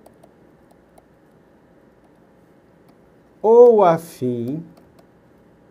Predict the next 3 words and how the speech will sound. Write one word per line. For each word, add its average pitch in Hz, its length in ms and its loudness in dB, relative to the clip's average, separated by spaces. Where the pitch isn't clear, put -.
em 202 220 0
linha 233 460 -2
reta 156 720 -6